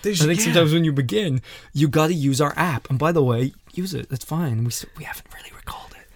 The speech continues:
Speaker 2: Don't tell
Speaker 1: It's
Speaker 2: them.
Speaker 1: still in the App Store. It's just, we just don't charge anyone for it. Um,
Speaker 2: Shh, no, we do.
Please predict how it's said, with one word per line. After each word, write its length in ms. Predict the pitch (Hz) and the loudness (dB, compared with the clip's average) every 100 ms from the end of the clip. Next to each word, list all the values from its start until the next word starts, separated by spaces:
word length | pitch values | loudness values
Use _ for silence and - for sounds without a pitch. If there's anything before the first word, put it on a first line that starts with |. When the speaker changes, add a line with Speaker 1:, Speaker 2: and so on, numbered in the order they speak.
| - - | -20 -18
Speaker 2:
Don't 200 | - - | -16 -14
tell 240 | - - - | -14 -6 -2
Speaker 1:
It's 140 | 151 | 4
Speaker 2:
them. 80 | 269 | 6
Speaker 1:
still 40 | |
in 40 | 170 | 8
the 60 | 147 | 8
App 60 | 151 | 6
Store. 120 | 127 | 4
It's 80 | 117 | 0
just, 200 | 143 139 | -2 0
we 120 | 151 | 0
just 180 | 143 135 | 2 2
don't 120 | 127 | 2
charge 280 | - 139 127 | 4 4 4
anyone 260 | 107 104 101 | -2 -6 -8
for 200 | 107 104 | -6 -8
it. 80 | - - - | -8 -10 0
Um, 300 | 147 147 156 | 2 4 0
Speaker 2:
Shh, 60 | 160 | -6
no, 60 | - | -16
we 60 | |
do. 80 | - | -20